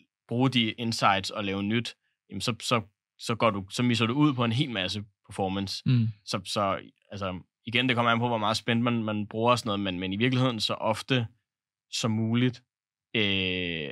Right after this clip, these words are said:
Speaker 1: at, at have de her produktioner, der ligger. Og så behøver det ikke at være, at du skal lave ti videoer hver gang.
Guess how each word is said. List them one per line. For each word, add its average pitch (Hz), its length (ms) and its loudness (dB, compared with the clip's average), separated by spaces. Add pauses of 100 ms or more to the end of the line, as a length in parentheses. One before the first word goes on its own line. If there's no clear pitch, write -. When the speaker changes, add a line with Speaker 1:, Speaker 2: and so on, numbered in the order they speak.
(140)
Speaker 1:
at, 98 300 -6
at 107 100 -6
have 113 220 0
de 117 160 -4
her 107 360 2
produktioner, 104 520 -4
der 98 120 -4
ligger. 95 280 -4
Og - 140 -6
så 117 80 -4
behøver 120 260 0
det 90 80 -2
ikke 127 120 2
at 131 60 2
være, 101 140 2
at 95 120 -4
du 107 60 -8
skal 98 160 -8
lave 92 340 -2
ti 139 240 -8
videoer 98 320 -8
hver 98 200 -4
gang. 82 240 -8